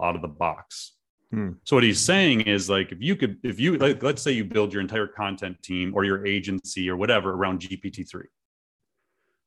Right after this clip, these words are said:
Speaker 1: what happens when G T P four comes out and maybe it dwarfs the abilities of G P T three? Like, now all of a sudden you have to, like, figure out what,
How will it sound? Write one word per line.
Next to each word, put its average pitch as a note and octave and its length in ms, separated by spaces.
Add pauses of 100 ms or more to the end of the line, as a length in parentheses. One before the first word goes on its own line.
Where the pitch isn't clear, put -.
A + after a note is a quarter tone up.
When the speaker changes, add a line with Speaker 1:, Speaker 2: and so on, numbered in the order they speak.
Speaker 1:
what G#2+ 140
happens C#3+ 180
when C3+ 120
G B2+ 120
T B2+ 160
P A#2+ 220 (320)
four D3 240
comes F#2 320
out F2+ 380 (360)
and A2 300
maybe A#2 320
it A2 140 (200)
dwarfs C3+ 360
the C3 100
abilities B2 360
of B2+ 140
G B2 100
P B2 120
T A#2+ 160
three? - 480 (500)
Like, G2+ 160
now A#2+ 260
all B2 80
of A#2 60
a G#2 40
sudden A2 220
you A2 100
have G#2 160
to, G#2 280 (1300)
like, G#2 220
figure A2 280
out A2 100
what, A2+ 200